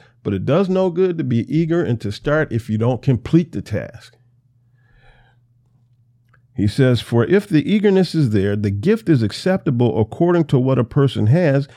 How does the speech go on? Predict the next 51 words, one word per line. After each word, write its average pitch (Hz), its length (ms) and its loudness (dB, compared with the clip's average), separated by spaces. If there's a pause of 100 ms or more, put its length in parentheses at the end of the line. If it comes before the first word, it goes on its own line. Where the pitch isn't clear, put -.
(200)
not 120 320 0
according 127 440 2
to 127 160 0
what 135 180 2
he 156 140 2
does 190 260 0
not 104 240 0
have." 80 300 -6 (480)
So - 100 -12
Paul 160 280 -2
is 147 100 -4
saying, 156 240 -2
if 220 200 -2
you 277 120 -4
have 185 240 -2
the 160 100 -6
right 143 240 -2
heart, 110 340 -2
if 196 220 -6
you 214 80 -4
have 165 220 -2
the 127 100 -6
right 127 240 -4
motivation, 117 800 -4 (480)
then 117 160 -2
whatever 160 340 0
you 160 180 -2
give 165 320 -2
is 117 120 -4
gonna 127 220 -4
be 127 220 -4
acceptable 127 720 -8
according 156 520 -2
to 127 80 0
what 123 280 -4
you 104 120 -2
have, - 400 -4 (320)
not - 180 -6
according 143 360 0
to 120 60 0
what 117 220 -2
you 110 80 -4
don't 156 320 -2
have. 113 300 -2 (240)
If 165 200 2
you 202 120 0
give 175 240 0
something 175 400 -2
that 135 180 -2 (240)
most 156 300 -2
Peter, 156 380 -4